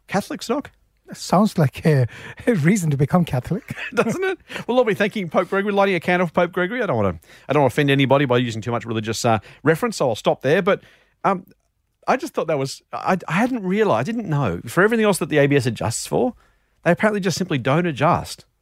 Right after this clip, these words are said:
Speaker 1: for an extra day. And so whatever growth we think we're getting, it's kind of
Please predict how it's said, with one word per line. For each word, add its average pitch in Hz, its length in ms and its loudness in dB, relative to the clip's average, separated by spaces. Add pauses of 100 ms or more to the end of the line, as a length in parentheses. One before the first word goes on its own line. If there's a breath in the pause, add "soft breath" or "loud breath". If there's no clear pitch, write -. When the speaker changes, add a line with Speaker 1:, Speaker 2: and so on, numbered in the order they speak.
(240)
Speaker 1:
for - 100 -4
an 127 80 2
extra 131 220 -2
day. 110 520 0 (300)
And - 80 -12
so 170 120 2
whatever 202 260 2
growth 160 260 0
we 156 60 -8
think 160 200 -8
we're 117 80 -2
getting, 117 420 -2 (540)
it's - 120 -8
kind 240 180 2
of 220 260 0